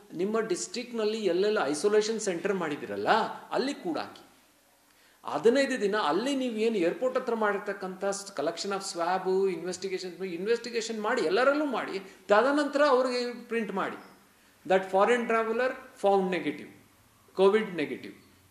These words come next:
ಅಂದದ್ದು ಅವರಿಗೆ ಹೋಗ್ಲಿಕ್ಕೆ ಬಿಡಿ. So ಇವ್ರು ಇಷ್ಟರಲ್ಲಿ ಇವ್ರು ಆ ಅನ್-, ಈ ನಿಮ್ಮ ಈ ಒಂದು ಆಜ್ಞೆನ ಪಾಲನೆ ಮಾಡದಿದ್ರೆ,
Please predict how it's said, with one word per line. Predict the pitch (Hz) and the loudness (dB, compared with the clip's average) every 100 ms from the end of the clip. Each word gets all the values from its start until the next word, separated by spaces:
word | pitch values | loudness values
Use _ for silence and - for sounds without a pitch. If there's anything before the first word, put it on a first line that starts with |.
| _ _ _ _ _ - | _ _ _ _ _ -6
ಅಂದದ್ದು | 220 220 214 - | -2 2 2 0
ಅವರಿಗೆ | - - 135 175 202 190 233 139 | -10 -8 -2 2 2 2 0 -4
ಹೋಗ್ಲಿಕ್ಕೆ | 147 131 98 190 | -6 -6 -10 -12
ಬಿಡಿ. | - - - _ _ _ _ _ - | -14 -16 -20 _ _ _ _ _ -2
So | 214 185 | 0 0
ಇವ್ರು | 185 170 | -2 -2
ಇಷ್ಟರಲ್ಲಿ | 127 117 - - 254 254 202 | -6 -8 -8 -8 -10 -6 -4
ಇವ್ರು | 226 269 226 | -2 4 6
ಆ | 185 208 202 156 156 | 6 4 4 2 0
ಅನ್-, | 185 147 | -4 -6
ಈ | 180 226 247 247 254 - - _ - | -6 -4 -4 -6 -10 -12 -20 _ -10
ನಿಮ್ಮ | 147 185 202 220 220 226 214 180 | -6 -4 -2 0 0 -2 -4 -6
ಈ | 196 | -4
ಒಂದು | 190 185 180 185 214 214 | -4 -4 -4 0 2 2
ಆಜ್ಞೆನ | - 143 160 185 180 | 0 -2 -2 -4 -4
ಪಾಲನೆ | 180 110 127 202 247 | -6 -2 4 6 6
ಮಾಡದಿದ್ರೆ, | 202 160 113 101 101 131 185 185 - | 6 4 0 -8 -4 0 0 -4 -16